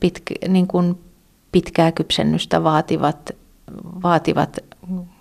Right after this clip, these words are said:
usein tämmöisenä sitkeinä tai jän-, jänteisinä ikään kuin ko-, koetut raaka-aineet, jotka sitten yhtäkkiä, yhtäkkiä onkin noussut jotkut tämmöiset poskilihat ja, ja tällaiset niin suurimmaksi herkuksi.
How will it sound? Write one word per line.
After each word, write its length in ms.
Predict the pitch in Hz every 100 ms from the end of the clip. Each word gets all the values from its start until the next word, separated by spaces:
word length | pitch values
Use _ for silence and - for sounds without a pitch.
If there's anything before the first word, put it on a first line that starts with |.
| _ - 190
usein 300 | 185 - 160
tämmöisenä 440 | 151 160 170 175 160
sitkeinä 560 | - - - 160 160
tai 240 | 165 - -
jän-, 200 | 160 170 - 196
jänteisinä 720 | 180 180 170 151 - 165 - - - - - - _ _
ikään 260 | - - -
kuin 180 | - - -
ko-, 460 | - - - - -
koetut 440 | - 170 160 165 -
raaka-aineet, 840 | 170 165 - - 170 170 170 170
jotka 260 | 175 -
sitten 340 | 160 175 - 175
yhtäkkiä, 720 | 165 - 170 - 185 - - -
yhtäkkiä 560 | 185 - 175 - 180 170
onkin 220 | 165 165
noussut 400 | 160 156 - 175
jotkut 280 | 151 - 185
tämmöiset 480 | 160 160 - - - _ -
poskilihat 800 | 156 - - 175 165 156 - -
ja, 140 | - - 220
ja 120 | -
tällaiset 600 | - - - - - -
niin 300 | 190 - - - _ _
suurimmaksi 500 | - 185 165 170 -
herkuksi. 600 | 202 151 - - -